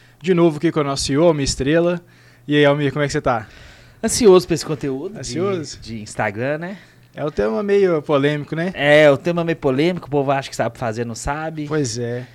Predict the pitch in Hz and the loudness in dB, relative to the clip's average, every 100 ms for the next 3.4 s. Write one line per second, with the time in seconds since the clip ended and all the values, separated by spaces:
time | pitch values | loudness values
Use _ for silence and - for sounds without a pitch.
0 | _ - 113 120 120 117 107 117 123 131 | _ -8 -2 0 2 2 2 0 -2 -2
1 | 127 139 127 120 107 - 110 110 117 135 | -2 -4 -4 -4 -4 -4 -6 -6 -4 -4
2 | 151 151 139 131 139 156 143 - 117 - | -6 -6 -6 -4 0 2 0 -2 -2 -2
3 | - 170 113 | -4 -6 -6